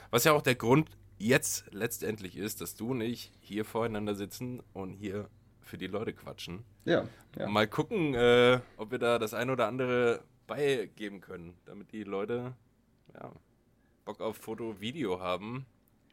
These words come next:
Speaker 1: uns gerne
Speaker 2: Mhm.
Speaker 1: zuhören. Und, ähm, ja,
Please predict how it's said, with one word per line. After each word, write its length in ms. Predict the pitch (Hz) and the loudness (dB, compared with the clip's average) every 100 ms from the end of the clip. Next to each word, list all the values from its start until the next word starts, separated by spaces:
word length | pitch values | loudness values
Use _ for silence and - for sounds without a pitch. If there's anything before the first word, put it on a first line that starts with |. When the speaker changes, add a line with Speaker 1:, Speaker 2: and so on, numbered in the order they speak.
| _ - | _ -8
Speaker 1:
uns 240 | 123 - | -8 -4
gerne 260 | 127 143 101 | 2 2 2
Speaker 2:
Mhm. 40 | |
Speaker 1:
zuhören. 560 | 107 196 127 101 117 160 - _ _ _ _ _ _ - - | 0 0 2 4 2 -4 -12 _ _ _ _ _ _ -20 -20
Und, 200 | 90 90 | -14 -10
ähm, 460 | 92 92 90 92 90 _ - | -8 -6 -8 -10 -14 _ -20
ja, 120 | - | -20